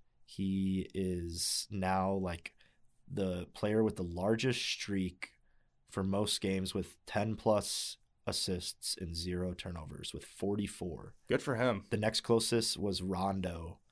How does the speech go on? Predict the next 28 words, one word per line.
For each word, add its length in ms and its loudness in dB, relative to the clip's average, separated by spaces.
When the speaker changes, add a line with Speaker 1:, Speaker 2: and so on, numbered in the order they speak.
Speaker 1:
with 200 -4
thirteen. 800 -4
So, 480 -4
I 120 -2
don't 80 4
know. 240 8
Speaker 2:
That's, 300 8
uh, 300 12
that's 160 6
gonna 120 4
be 80 8
a 80 6
hard 180 6
one 100 -4
to 60 -4
break. 340 0
Speaker 1:
Some 220 2
people 340 10
are 200 12
calling 460 8
for 260 6
C 220 4
P 180 6
three 520 6
M 180 0
V 140 4
P. 480 6
Um, 560 0